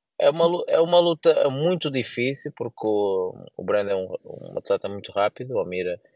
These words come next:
é mais forte do que ele, assim, fisicamente. Mas eu quero que o Amir ganhe, claro, o Amir é meu amigo, e eu quero que ele ganhe essa luta, entendeu? Eh, mas é uma luta complicada.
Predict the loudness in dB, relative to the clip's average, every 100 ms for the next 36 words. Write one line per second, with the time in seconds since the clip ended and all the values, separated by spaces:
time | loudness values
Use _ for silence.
0 | _ -10 -4 -4 -4 0 0 0 -4 -12
1 | -2 -2 -2 -10 -14 -14 -8 -8 -6 -6
2 | -8 -14 _ _ _ _ _ _ -6 0
3 | 2 2 2 0 2 2 2 2 2 2
4 | -4 -2 0 0 -4 -6 -6 -4 -6 -8
5 | -12 -14 -16 _ _ -20 _ _ _ _
6 | -2 0 0 -2 -4 _ _ _ -6 2
7 | 2 2 0 0 -2 -4 -10 -8 -6 -8
8 | -12 -18 -12 -12 -14 _ _ _ _ _
9 | _ _ _ _ _ _ -4 0 2 2
10 | 2 0 0 -4 -4 -2 0 -2